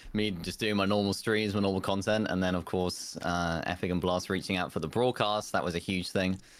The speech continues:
Uh, so that was in May. And, yeah, as you said, just traveling a lot for that. Of course, getting to go to Denmark, which is a country I've never been to before. Uh, before then was just, yeah, it's been, it's been wild. It's just been everything happening at once, um, just getting loads of cool opportunities, and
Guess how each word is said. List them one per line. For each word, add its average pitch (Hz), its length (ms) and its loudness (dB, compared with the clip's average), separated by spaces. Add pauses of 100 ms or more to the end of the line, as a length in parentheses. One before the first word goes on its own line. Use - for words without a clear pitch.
(220)
Uh, 80 120 -6
so 85 140 -4
that - 20 0
was 87 120 -2
in 82 160 2
May. 95 400 0
And, 87 260 0
yeah, 95 140 0
as 85 80 -4
you 87 80 -4
said, 92 200 -2
just 82 140 -6
traveling 98 420 0
a 92 60 2
lot 95 220 2
for 92 100 0
that. 98 220 2
Of 85 100 -6
course, 98 220 0
getting 95 180 0
to 90 100 -4
go 90 140 2
to 85 140 2 (160)
Denmark, 104 460 2
which 92 100 -6
is - 40 -6
a - 40 -6
country 95 220 -2
I've 87 40 2
never 92 140 0
been 95 160 0
to 101 120 -2
before. 98 440 2 (460)
Uh, 87 220 0
before 87 360 0
then 92 240 2
was 82 180 -2
just, - 400 -6
yeah, 92 200 -2
it's 82 100 -12
been, 90 280 0
it's - 120 -4
been 107 180 -2
wild. 87 300 0
It's 78 100 -6
just - 140 -8
been 87 240 -2 (460)
everything 104 360 0
happening 98 340 0
at 90 80 2
once, 95 600 0
um, 87 720 0
just - 160 -6
getting 90 160 0
loads 92 240 2
of - 60 -16
cool 95 140 2
opportunities, 92 600 -2
and 85 180 -2